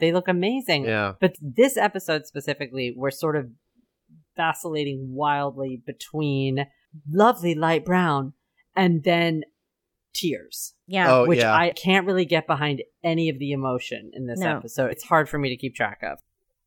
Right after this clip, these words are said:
Speaker 3: She's cried a lot. It feels like she's cried a lot. Not as much as Ruby. There are two Rubies, for those who have
Speaker 2: Mm-hmm.
Speaker 3: not listened to our show for a long time,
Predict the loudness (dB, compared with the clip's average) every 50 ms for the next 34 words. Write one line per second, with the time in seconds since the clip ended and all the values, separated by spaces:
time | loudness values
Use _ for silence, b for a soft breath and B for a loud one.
0 | _ _ -16 -8 -6 -4 -4 -6 -6 -2 0 2 2 2 2 0 0 2 2 2
1 | 0 -2 -2 -2 -2 -2 0 0 2 2 2 2 0 -4 -6 -6 -8 -10 -12 -12
2 | -8 -4 -4 -4 -2 -4 -4 -4 -4 -6 -6 B B B B B 2 4 6 6
3 | 6 4 2 0 0 0 0 -2 -4 -4 -4 -4 -4 -6 -6 -4 -4 -2 -2 -4
4 | -6 B B B B B -16 -16 _ _ 2 4 4 4 2 0 -2 -2 -2 0
5 | 0 0 -2 -2 -2 -2 -2 -2 -4 -6 -8 -6 -4 -2 0 2 2 2 0 0
6 | 0 -2 0 0 0 0 0 0 -2 -4 -4 -4 -4 -2 -2 -2 -2 0 -2 -2
7 | -2 0 0 0 0 2 0 0 -2 -2 -2 -2 0 0 0 -2